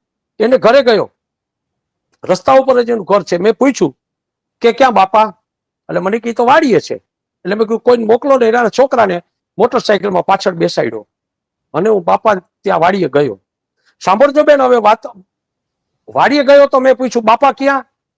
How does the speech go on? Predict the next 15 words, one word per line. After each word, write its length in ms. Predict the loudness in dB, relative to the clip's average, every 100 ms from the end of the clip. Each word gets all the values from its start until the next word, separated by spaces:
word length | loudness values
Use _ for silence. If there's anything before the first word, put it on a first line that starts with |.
| _ -4
તો 100 | -4
શું 280 | 2 0
કહે 180 | 2 0
છે 120 | 2
ખબર? 260 | 0 0 -2
કે 120 | -4
"બાપા 320 | -2 0 0
જો 160 | 0 4 4 4
વા 140 | 4 2
ભેહું 320 | 4 2 0
ચારે 300 | 0 -2 -2
છે, 160 | -8 -20 _ _
ઢોર 260 | 2 2 2
ચારે 280 | 0 0 -2
છે." 220 | -12